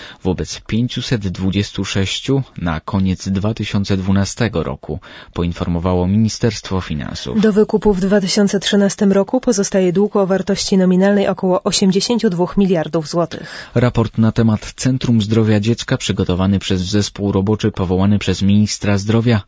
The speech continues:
Speaker 1: zawiera kilkaset błędów. Zostaną one wykazane w erracie.
Speaker 2: W ubiegłym tygodniu Ministerstwo Zdrowia opublikowało raport zespołu roboczego, z którego wynika, że Centrum Zdrowia Dziecka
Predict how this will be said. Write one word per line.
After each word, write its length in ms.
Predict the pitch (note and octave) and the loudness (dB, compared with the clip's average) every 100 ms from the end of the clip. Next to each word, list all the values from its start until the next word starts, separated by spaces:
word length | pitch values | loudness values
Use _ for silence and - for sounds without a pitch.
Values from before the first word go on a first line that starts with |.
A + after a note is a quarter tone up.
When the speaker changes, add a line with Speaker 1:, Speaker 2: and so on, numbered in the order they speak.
| - | -6
Speaker 1:
zawiera 580 | G#2+ B2 A#2 C3 B2 | 0 0 2 2 2
kilkaset 600 | G#2 - A#2 A2 G2+ G2 | 0 -2 -2 0 0 0
błędów. 540 | F#2+ A#2+ G#2 F2+ F2 - - - - | 2 4 4 2 -2 -6 -20 -20 -10
Zostaną 580 | G2+ G2+ - G#2 A2 C3 | -4 -2 -2 0 2 2
one 200 | A2 F#2+ | 2 2
wykazane 600 | F2 F#2+ G2 G2 G#2+ G2+ | 0 0 0 2 2 2
w 100 | F2+ | 0
erracie. 580 | - A#2+ G2+ F2 D#2 - - - - | -2 0 0 -2 -4 -10 -10 -14 -8
Speaker 2:
W 60 | |
ubiegłym 480 | - B3 A#3 G#3+ G#3+ | -2 2 4 4 4
tygodniu 480 | G3+ G#3 G#3 G3+ G#3 | 4 4 4 4 6
Ministerstwo 640 | G3+ G3 - G3 F3 G3+ | 6 4 2 -2 0 -2
Zdrowia 460 | F#3 G#3+ G3+ G3 G3 | 0 2 2 2 0
opublikowało 800 | E3 A3 F#3+ G3+ G#3+ A3 G3+ F3+ | -2 -2 -2 -2 0 2 2 2
raport 460 | F3+ F3+ G#3+ A3 - | 0 0 -2 -2 -2
zespołu 500 | F#3+ F#3+ - F3 E3+ | 0 0 0 0 0
roboczego, 520 | E3+ F3 F#3+ F3 G3+ | 0 -2 -2 -2 -2
z 100 | - | -4
którego 420 | - G#3+ F#3 F#3 | 0 0 2 2
wynika, 440 | E3+ F#3 F#3+ F#3+ | 4 4 4 2
że 180 | F#3 F#3 | 0 0
Centrum 480 | F3 G#3+ G3 G#3 F#3+ | 0 2 2 4 2
Zdrowia 400 | D#3 F3+ E3 E3+ | 2 0 0 0
Dziecka 420 | F3 G3 - F#3+ | 0 -2 -2 -4